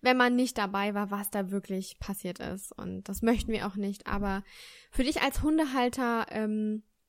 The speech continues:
ist diese Folge, glaub ich, wirklich von Vorteil, um das Verhalten deines Hundes und das Verhalten anderer Hunde zu verstehen, zu erkennen und die Hunde auch besser lesen zu können und auch zu verstehen, was Aggression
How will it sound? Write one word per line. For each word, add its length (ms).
ist 180
diese 180
Folge, 300
glaub 200
ich, 100
wirklich 260
von 160
Vorteil, 520
um 200
das 140
Verhalten 340
deines 320
Hundes 400
und 240
das 120
Verhalten 300
anderer 380
Hunde 180
zu 120
verstehen, 500
zu 120
erkennen 520
und 340
die 140
Hunde 260
auch 100
besser 280
lesen 360
zu 120
können 420
und 320
auch 380
zu 140
verstehen, 420
was 180
Aggression 800